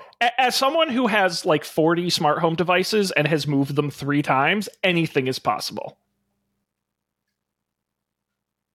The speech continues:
I, I've, I've done, I've wired in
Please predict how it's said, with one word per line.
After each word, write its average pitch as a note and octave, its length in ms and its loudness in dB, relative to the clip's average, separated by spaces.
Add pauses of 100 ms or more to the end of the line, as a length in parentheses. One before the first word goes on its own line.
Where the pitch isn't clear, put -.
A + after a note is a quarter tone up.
(840)
I, A3 240 2
I've, B3+ 280 -2
I've A#3+ 180 0
done, D#4 260 -2 (220)
I've B3 220 0
wired A3+ 680 0 (100)
in A3+ 440 -2